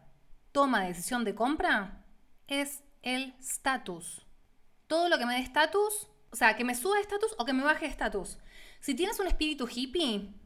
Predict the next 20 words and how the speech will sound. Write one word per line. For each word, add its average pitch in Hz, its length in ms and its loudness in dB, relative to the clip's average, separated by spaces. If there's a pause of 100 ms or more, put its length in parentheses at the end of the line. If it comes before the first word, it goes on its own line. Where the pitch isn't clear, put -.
(320)
probablemente 277 440 6
no 254 80 0
vas 254 140 0
a 247 40 0
resonar 226 400 6
conmigo 233 280 2
en 233 60 4
un 226 60 4
montón 226 260 2
de 220 80 2
cosas. 202 480 -2 (220)
<laughs> - 760 -6 (1400)
Pero 247 400 6
si 269 140 -4
tienes 415 200 2
un 370 120 0
espíritu 330 420 -2
hippie, 240 400 -2 (380)
vas 302 560 4 (180)
a 180 440 6